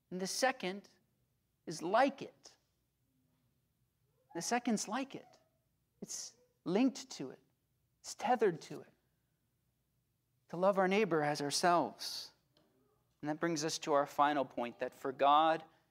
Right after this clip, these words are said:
love is at the center of his will, because it's at the center of his nature.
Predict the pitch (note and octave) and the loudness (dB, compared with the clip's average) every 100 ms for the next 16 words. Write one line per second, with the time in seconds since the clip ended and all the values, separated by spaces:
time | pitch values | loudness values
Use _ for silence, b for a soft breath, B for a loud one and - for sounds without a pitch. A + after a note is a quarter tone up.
0 | _ B2+ D3+ F3 E3 C#3+ - D#3 C3+ C#3+ | _ -6 2 6 6 6 0 -10 -6 -6
1 | - - - - G3+ G#3 - A#2 _ _ | -6 -10 -6 0 0 0 -4 -18 _ _
2 | _ _ _ _ _ _ _ _ _ - | _ _ _ _ _ _ _ _ _ -16
3 | C3+ C3 B2+ F#3+ F#3 - _ _ _ _ | -14 -12 -6 -4 -4 -8 _ _ _ _
4 | _ _ _ _ _ _ _ _ _ _ | _ _ _ _ _ _ _ _ _ _
5 | _ _ _ _ - - - D#3 C#3+ - | _ _ _ _ -20 -20 -14 -14 -12 -14
6 | D#3+ D3 - E3+ E3 D#3+ E3 E3+ F#3 G#3+ | -14 -12 -8 -6 -6 -6 -8 -10 -10 -10
7 | - F#3+ | -12 -14